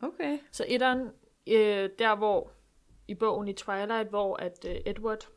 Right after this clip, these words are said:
Speaker 2: der er sådan en scene i midten, hvor han går ud i en eng, i en lysning midt i skoven, og viser sit sande jeg for Bella, hvor han ligesom skal for-, vise hende, at han er vampyr.
Speaker 1: Mm.
Speaker 2: Der slutter, så sluttede den første bog,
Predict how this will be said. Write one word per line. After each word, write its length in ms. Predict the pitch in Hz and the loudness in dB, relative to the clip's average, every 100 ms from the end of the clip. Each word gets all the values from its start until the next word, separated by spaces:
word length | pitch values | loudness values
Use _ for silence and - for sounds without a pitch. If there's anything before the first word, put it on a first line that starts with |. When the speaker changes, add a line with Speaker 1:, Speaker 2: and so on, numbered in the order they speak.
| - | -12
Speaker 2:
der 60 | |
er 100 | 190 | -10
sådan 120 | 180 202 | -8 -8
en 40 | |
scene 380 | - 202 202 208 | -6 -4 -2 -2
i 40 | |
midten, 340 | 202 202 220 220 | -2 -2 -2 -6
hvor 80 | |
han 220 | 196 196 190 | -6 -8 -6
går 140 | 196 | -4
ud 320 | - 208 202 - | -2 -2 -2 -10
i 280 | 190 185 - _ _ _ _ _ _ | -14 -14 -16 _ _ _ _ _ _
en 140 | 214 214 | -4 4
eng, 300 | 240 247 - - | 4 4 -2 -2
i 60 | 220 | 0
en 120 | 214 | 0
lysning 480 | 233 240 277 247 226 | 0 -2 0 0 2
midt 140 | 214 | 0
i 40 | |
skoven, 480 | 208 - 226 220 214 | -2 -2 -2 -2 -6
og 100 | 208 | -4
viser 260 | 208 208 208 | -6 -6 -8
sit 200 | - 190 | -8 -8
sande 380 | - 196 202 180 | -6 -4 -4 -4
jeg 160 | 180 | -6
for 100 | 190 | -10
Bella, 280 | 190 180 175 - _ _ | -8 -6 -6 -12 _ _
hvor 140 | 196 185 | -8 -6
han 200 | 190 185 | -6 -8
ligesom 260 | 190 185 | -8 -8
skal 260 | 175 208 175 | -8 -6 -8
for-, 80 | 202 - _ - - | -10 -16 _ -20 -8
vise 340 | 196 190 214 | -6 -2 0
hende, 160 | 214 185 | 0 -2
at 60 | |
han 80 | 190 | -8
er 60 | 170 | -8
vampyr. 400 | - 196 - - | -8 -8 -6 -6
Speaker 1:
Mm. 360 | - 202 208 214 - _ _ _ _ | -2 0 0 -2 -12 _ _ _ _
Speaker 2:
Der 80 | 220 | -4
slutter, 400 | - 240 220 214 | -2 2 4 2
så 140 | - 214 | -2 -8
sluttede 360 | - 233 220 214 | -4 0 2 2
den 80 | 202 | -2
første 380 | 202 190 - 190 _ _ | -4 -4 -6 -10 _ _
bog, 260 | - 185 - | -4 -4 -4